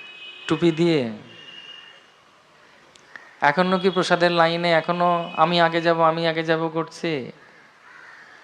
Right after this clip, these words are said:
এখনো প্লাস্টিক নিয়ে এসে খিচুড়ি ভরে নিয়ে যাচ্ছি।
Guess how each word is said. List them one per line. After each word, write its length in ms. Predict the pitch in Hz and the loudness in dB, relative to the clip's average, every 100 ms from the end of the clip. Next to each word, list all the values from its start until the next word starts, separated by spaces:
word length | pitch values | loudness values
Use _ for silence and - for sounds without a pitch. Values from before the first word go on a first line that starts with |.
| - - - - | -20 -20 -16 -4
এখনো 360 | 143 165 170 | 0 2 2
প্লাস্টিক 440 | 170 160 - 175 165 | 4 2 2 -8 -6
নিয়ে 240 | 165 170 | -4 -2
এসে 140 | 165 | -4
খিচুড়ি 360 | 170 156 160 165 | -4 -4 -2 0
ভরে 220 | 151 160 | 2 2
নিয়ে 280 | 160 160 160 | 0 -2 0
যাচ্ছি। 680 | 165 165 - 175 156 127 | 0 -2 -4 -4 -4 -6